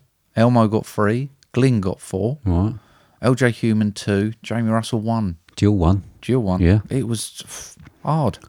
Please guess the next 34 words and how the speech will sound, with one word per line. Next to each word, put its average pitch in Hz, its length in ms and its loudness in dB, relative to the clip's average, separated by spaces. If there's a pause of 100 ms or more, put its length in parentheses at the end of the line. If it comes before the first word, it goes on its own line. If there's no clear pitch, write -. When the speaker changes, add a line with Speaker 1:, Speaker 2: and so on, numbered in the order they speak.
(100)
Speaker 2:
Yeah. 131 180 0
Speaker 1:
Hard. 180 180 -4
Speaker 2:
Well, 139 120 2
it 131 40 0
wasn't. 123 460 0
Not 120 200 0
when 107 140 2
you 104 60 2
know 98 180 2
it. 82 220 -2
But, 95 120 0
Speaker 1:
No, 175 60 0
Speaker 2:
uh, 104 360 0
Speaker 1:
but 139 180 -2
apparently, 147 420 -2
I 117 40 -4
think 110 300 -4
it's 90 120 -4
the - 80 -4
impressions. 87 560 -4
<laughs> - 20 -8
I'll 92 320 4
be 120 140 0
honest. - 300 0 (340)
Speaker 2:
<laughs> 156 460 2
Speaker 1:
Don't 120 120 -2
think 123 200 0
I 110 40 2
did 117 180 0
anyone 165 420 2
any 147 220 2
favours. 104 720 0
Speaker 2:
<laughs> - 320 -2
Okay. 113 520 2